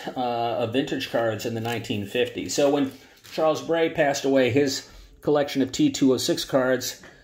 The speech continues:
um, was busted up in auction, and you see them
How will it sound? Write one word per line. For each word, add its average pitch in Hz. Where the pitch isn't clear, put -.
um, 120
was 139
busted 139
up 131
in 131
auction, 147
and 123
you 120
see 143
them 127